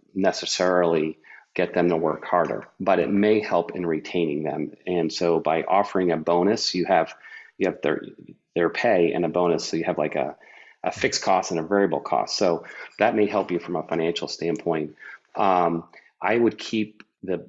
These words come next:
the bonus structure really simple and, um, incentivize the behavior that you wanna see, right? So, um, oftentimes where we see that with our, the integrator, second in command types of roles,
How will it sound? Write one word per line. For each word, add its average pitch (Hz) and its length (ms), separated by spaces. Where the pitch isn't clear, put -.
the 95 100
bonus 87 380
structure 80 360
really 92 680
simple - 560
and, 90 500
um, 85 340
incentivize 87 880
the - 80
behavior 95 760
that 85 200
you 90 120
wanna 78 260
see, - 340
right? 82 300
So, 85 340
um, 87 260
oftentimes 92 580
where 85 80
we 85 120
see - 160
that 82 260
with 90 180
our, 82 520
the 87 180
integrator, 87 640
second 85 300
in 80 60
command 87 280
types - 240
of - 80
roles, 85 540